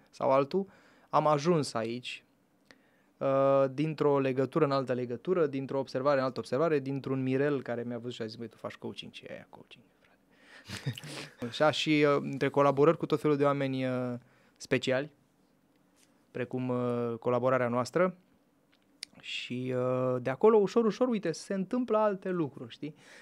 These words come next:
Din deschiderea asta de a mai experimenta ceva, de a mai înțelege, pentru că la fiecare sesiune și la fiecare lucru și pe mine mă mai înțeleg,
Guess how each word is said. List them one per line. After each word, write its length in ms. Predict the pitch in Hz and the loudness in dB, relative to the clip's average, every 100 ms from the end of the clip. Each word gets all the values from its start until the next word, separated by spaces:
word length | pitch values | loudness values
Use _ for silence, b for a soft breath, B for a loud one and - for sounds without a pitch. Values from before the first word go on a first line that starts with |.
| B | B
Din 160 | - 214 | 2 8
deschiderea 380 | 202 202 226 208 | 8 10 8 8
asta 200 | 202 175 | 8 6
de 100 | 160 | 10
a 280 | 160 160 156 | 10 10 8
mai 280 | 156 156 | 6 4
experimenta 600 | 156 - 156 147 143 165 | 4 0 -2 0 0 0
ceva, 240 | 160 143 143 | 0 2 2
de 80 | 139 | 2
a 40 | |
mai 160 | 139 131 | 0 -4
înțelege, 540 | 127 139 160 156 156 - 143 | -2 2 2 2 -2 -6 -6
pentru 220 | 147 143 | -6 0
că 80 | 151 | 4
la 100 | 147 | 4
fiecare 300 | 160 156 147 | 4 0 0
sesiune 320 | 135 - 156 | -4 -6 -4
și 80 | 139 | -4
la 60 | |
fiecare 320 | 135 147 147 139 | -4 -2 0 0
lucru 400 | 151 151 151 b b b b _ | -2 0 -2 b b b b _
și 160 | - 156 | -8 -4
pe 100 | 120 | -2
mine 200 | 147 185 | 2 2
mă 80 | 135 | 2
mai 160 | 123 | 0
înțeleg, 480 | 123 120 117 113 - | -2 -4 -6 -8 -14